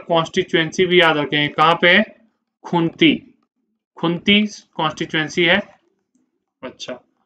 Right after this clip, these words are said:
minority अफेयर minister कौन है? minority अफेयर minister कौन है? agriculture तो अभी तुम लोग जान ही लिए, नरेंद्र सिंह। तो minority अफेयर minister भी जान ले, नहीं मालूम है कोई बात नहीं।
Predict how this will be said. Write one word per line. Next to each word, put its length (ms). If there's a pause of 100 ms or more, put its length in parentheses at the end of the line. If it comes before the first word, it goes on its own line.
(220)
minority 760
अफेयर 320
minister 340
कौन 200
है? 60
minority 720 (840)
अफेयर 360
minister 420
कौन 200
है? 80 (680)
agriculture 480
तो 100
अभी 220
तुम 140
लोग 160
जान 200
ही 80
लिए, 180 (640)
नरेंद्र 360
सिंह। 320 (260)
तो 80
minority 420
अफेयर 280
minister 360
भी 100
जान 240
ले, 80 (2750)
नहीं 160
मालूम 320
है 140
कोई 120
बात 240
नहीं। 560